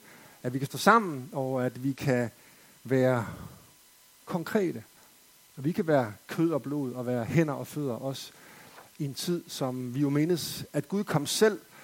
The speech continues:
for at bringe noget til os. Sådan kan julen også forhåbentlig anspore os til, at vi kan være med til at bringe noget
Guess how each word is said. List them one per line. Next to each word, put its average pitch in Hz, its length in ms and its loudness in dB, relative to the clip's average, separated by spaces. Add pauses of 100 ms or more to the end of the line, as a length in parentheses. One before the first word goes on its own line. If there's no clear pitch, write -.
(400)
for 160 260 4
at 135 80 2
bringe 156 400 6
noget 160 280 2
til - 140 -4
os. 135 220 -2
Sådan - 420 -6
kan 131 180 2
julen 139 320 -4
også 131 200 -4
forhåbentlig 139 440 -6
anspore 139 400 -4
os 123 80 -6
til, - 140 -2
at 127 120 2
vi 139 80 0
kan 143 100 2
være 127 80 2
med 135 120 -4
til 147 100 -6
at 123 80 -6
bringe 127 280 -4
noget 120 260 -4